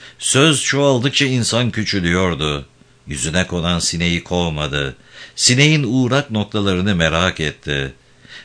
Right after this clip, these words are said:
Bir öküzün sineğe insandan daha iyi davrandığını düşündü. Gözlerini yumdu. İç seslerini dinleyerek kendi derinliğine doğru çekildi. "Sakin olun efendiler.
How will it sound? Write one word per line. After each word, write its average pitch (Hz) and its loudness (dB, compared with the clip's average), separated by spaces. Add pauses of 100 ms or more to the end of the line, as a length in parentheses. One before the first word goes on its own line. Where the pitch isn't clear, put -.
Bir 170 4
öküzün 143 2
sineğe 131 0
insandan 113 0
daha 107 0
iyi 104 0
davrandığını 87 0
düşündü. 76 -4 (340)
Gözlerini 85 0
yumdu. 76 -4 (300)
İç 151 -2
seslerini 104 0
dinleyerek 85 0
kendi 113 -2
derinliğine 98 0
doğru 90 -2
çekildi. 73 -2 (2750)
"Sakin 113 2
olun 101 2
efendiler. 80 -2